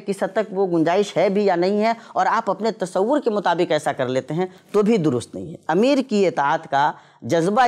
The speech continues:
یہ ہے کہ جب تک وہ اللہ اور اس کے رسول کے خلاف نہیں جاتے ہیں، حکم یہ ہے، تب تک آپ کو بہرحال ان کی بات ماننی ہے۔ اسی میں آپ کی بھلائی ہے، معاشرے کی، سماج کی اور ملک کی، جو بھی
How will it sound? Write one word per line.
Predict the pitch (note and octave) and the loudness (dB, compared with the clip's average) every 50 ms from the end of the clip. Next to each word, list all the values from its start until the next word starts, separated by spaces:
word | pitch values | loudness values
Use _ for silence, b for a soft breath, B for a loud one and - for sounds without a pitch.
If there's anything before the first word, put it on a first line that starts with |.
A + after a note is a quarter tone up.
| A3 | 2
یہ | G3 G#3+ G#3 | 2 2 2
ہے | G3+ A3 A#3 A3+ | 2 2 0 0
کہ | A3 A3 F3 D3+ C3+ | 0 -2 -2 -2 -2
جب | C#3+ A3 A#3+ G#3+ G#3 G#3+ A3 | 0 0 0 2 0 -4 -2
تک | - C#4 G#3+ - - - - _ b b b b b b | 0 0 0 0 -2 -14 -20 _ b b b b b b
وہ | F3 G#3+ | 0 0
اللہ | G#3 F#3+ G3 G#3 | 2 2 2 2
اور | G3+ G3 | 2 2
اس | F3+ F3+ | 0 -2
کے | - F#3 E3+ | -2 0 0
رسول | D#3 D#3+ F3 E3 D#3+ | 0 0 -2 -2 -2
کے | E3+ D#3 | -2 -4
خلاف | - - C#3+ C#3+ C#3 C#3 - | -2 -2 -2 -2 -2 -2 -2
نہیں | B2 B2+ D3+ E3 F#3+ D3+ | -2 0 0 2 2 2
جاتے | A#2 A#2+ A2 G#2+ - - F#2 | 0 0 -2 -4 -6 -12 -14
ہیں، | F#2 G2 G#2 A#2 | -14 -10 -6 -4
حکم | G3+ G3+ - F3 | -4 -2 0 0
یہ | D#3+ C#3+ C#3 | 0 2 2
ہے، | B2+ C#3 C#3 B B B B B | 0 0 -2 B B B B B
تب | - G#3+ G#3+ - | -2 -2 -2 -2
تک | C4 A3+ - | -4 -4 -2
آپ | E3+ D#3 D3 - - | -2 -2 -2 -2 -2
کو | D#3+ | -2
بہرحال | C#3 C3 D#3 G3+ G3+ F3+ E3 E3 D#3+ D#3+ D#3 - - - | -2 0 0 0 0 0 0 0 -2 -2 -4 -10 -10 -4
ان | - C3+ | -4 -2
کی | B2+ C3 C3+ A#2+ | -2 -2 -2 -2
بات | G#2+ A2 G#2 - G2+ | 0 0 -2 -4 -6
ماننی | G#2 F#2+ F2+ E2+ - F#2 | -10 -12 -12 -12 -12 -8
ہے۔ | - | -6
اسی | C#3 C#3+ - F#3 | -6 -4 -2 0
میں | D#3+ D#3+ - | -2 -2 -2
آپ | - C3+ C#3+ - - | -2 -4 -6 -4 -4
کی | E3+ | -6
بھلائی | D3+ D#3+ D#3+ D#3 D#3+ E3 E3+ F3 | -6 -4 -4 -4 -4 -4 -6 -8
ہے، | F#3+ - b b b b - | -10 -14 b b b b -6
معاشرے | B2+ B2+ B2 A#2+ - D3 D3+ | -4 -4 -4 -4 -4 -6 -6
کی، | D3 D3+ E3 D#3+ | -6 -6 -8 -8
سماج | D#3+ - A#2 A2+ A#2+ A#2+ A#2+ - | -8 -8 -8 -6 -6 -8 -8 -10
کی | - - D#3+ E3+ E3+ B B B | -8 -6 -6 -6 -6 B B B
اور | B A2 A2 | B -6 -6
ملک | G2+ A2+ A2+ A#2 A2+ - - | -4 -4 -4 -6 -6 -8 -10
کی، | - F#3+ - - | -10 -10 -10 -8
جو | D3 C3 G#3 G#3+ | -2 0 0 2
بھی | G3+ A#3+ A3 | 2 2 0